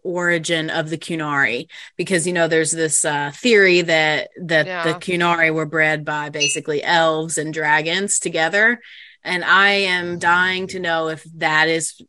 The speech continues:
Speaker 1: accurate or if there's another story or, you know, just what, what is going on. 'Cause there's a lot of, a lot of hints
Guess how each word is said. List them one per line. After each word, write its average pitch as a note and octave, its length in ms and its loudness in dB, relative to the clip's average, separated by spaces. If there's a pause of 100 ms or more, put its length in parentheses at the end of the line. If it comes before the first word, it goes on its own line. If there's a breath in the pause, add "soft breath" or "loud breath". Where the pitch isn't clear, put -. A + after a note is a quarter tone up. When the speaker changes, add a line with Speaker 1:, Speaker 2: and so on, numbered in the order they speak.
Speaker 1:
accurate B3+ 720 2
or F#3+ 200 0
if F3 160 -2
there's F3 200 -6
another E3 320 -6
story B3 640 2
or, F3+ 640 0 (340 loud breath)
you F3 160 -6
know, D#3 420 -4
just A3 240 2
what, A3 300 4
what B3 160 4
is A3 160 4
going F3 320 -2
on. - 220 -12
'Cause F#3 240 -4
there's F#3 220 0
a F3+ 40 -4
lot E3 300 0
of, D3+ 260 -8 (260)
a F3 120 -4
lot F3 300 2
of F3+ 280 0 (160)
hints - 880 0